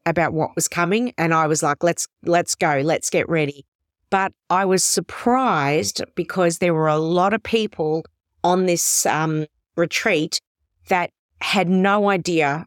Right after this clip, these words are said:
of what was coming. They were not prepared. Then the dream shifted to another scene. And in this scene,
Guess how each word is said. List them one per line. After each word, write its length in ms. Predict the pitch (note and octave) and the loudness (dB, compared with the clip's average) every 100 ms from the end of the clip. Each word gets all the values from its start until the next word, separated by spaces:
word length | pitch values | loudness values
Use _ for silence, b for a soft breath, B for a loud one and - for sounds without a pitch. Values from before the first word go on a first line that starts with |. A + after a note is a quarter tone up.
| _ | _
of 200 | - D#3+ | -4 -2
what 240 | E3 D#3 - | 0 -2 -2
was 160 | D#3+ | -4
coming. 460 | - - D3+ C#3+ D3 | -2 -2 -2 -2 -2
They 140 | E3+ | 0
were 140 | E3 D#3+ | 2 2
not 320 | E3 E3+ D3 - _ - | 2 0 -2 -8 _ -10
prepared. 680 | - - - D#3 D3 C3+ - _ _ _ _ - | -8 -8 -2 0 2 -2 -8 _ _ _ _ -4
Then 360 | F#3+ C4+ C#4+ | 0 2 4
the 80 | D4+ | 2
dream 480 | B3 A3 A3+ A3 G#3+ | 2 0 2 4 2
shifted 680 | - - C4+ - - E3+ - | 0 0 -2 0 0 0 0
to 180 | - F3+ | 0 2
another 380 | F3 F3+ F3 | 2 2 0
scene. 460 | E3+ - D#3+ D#3 C3+ | 0 -2 -2 -2 -2
And 200 | - E3+ | -2 0
in 180 | A3 B3+ | 2 2
this 180 | D4+ - | 2 0
scene, 540 | - G3+ F3 E3 E3+ | 0 2 2 0 -2